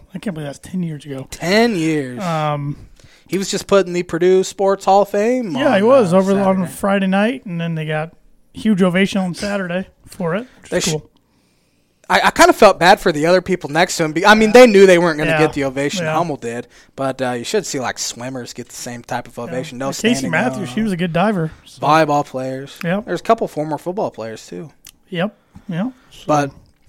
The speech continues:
Speaker 2: Hummel got the ovation.
Speaker 1: Sure.
Speaker 2: For all of 'em, really.
Speaker 1: Sure. Well, he's one of the most popular Purdue athletes of all time.
Speaker 2: Yeah.
Speaker 1: So.
Speaker 2: And he ripped them. I, I watched the
Speaker 1: He did.
Speaker 2: end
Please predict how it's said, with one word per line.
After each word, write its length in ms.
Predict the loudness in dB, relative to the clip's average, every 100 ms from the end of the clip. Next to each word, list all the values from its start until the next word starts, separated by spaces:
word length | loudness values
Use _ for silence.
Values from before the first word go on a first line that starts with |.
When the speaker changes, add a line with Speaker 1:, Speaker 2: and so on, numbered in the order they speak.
| -16
Speaker 2:
Hummel 300 | -6 -4 -4
got 240 | -4 -6 -6
the 180 | -10 -10
ovation. 480 | -10 -10 -10 -12
Speaker 1:
Sure. 300 | -8 -6 -8 -10 -20 -20 -20 _ _ _
Speaker 2:
For 200 | 2 4
all 220 | 4 2
of 80 | -4
'em, 180 | -12 -16
really. 220 | -18 -18 -20
Speaker 1:
Sure. 400 | -10 -6 -6 -4
Well, 320 | 2 6 6 6
he's 500 | 6 4 -2 -16 _
one 200 | -2 0
of 0 |
the 120 | 2
most 140 | 0 0
popular 320 | -2 -2 -4
Purdue 240 | -6 -4
athletes 400 | -2 -4 -8 -16
of 80 | -6
all 140 | -4 -4
time. 480 | -6 -8 -8 -8 -8
Speaker 2:
Yeah. 340 | 0 2 2 -2
Speaker 1:
So. 60 | -14 _ _ _ _ -14
Speaker 2:
And 100 | -14
he 260 | -4 -2 -2
ripped 720 | -4 -10 -6 2 2 2 -4
them. 320 | -8 -8 -10 -2
I, 180 | 2 2 2
I 120 | 4
watched 280 | 6 6 2
the 120 | -4
Speaker 1:
He 60 | 2
did. 240 | 4 6
Speaker 2:
end 180 | 2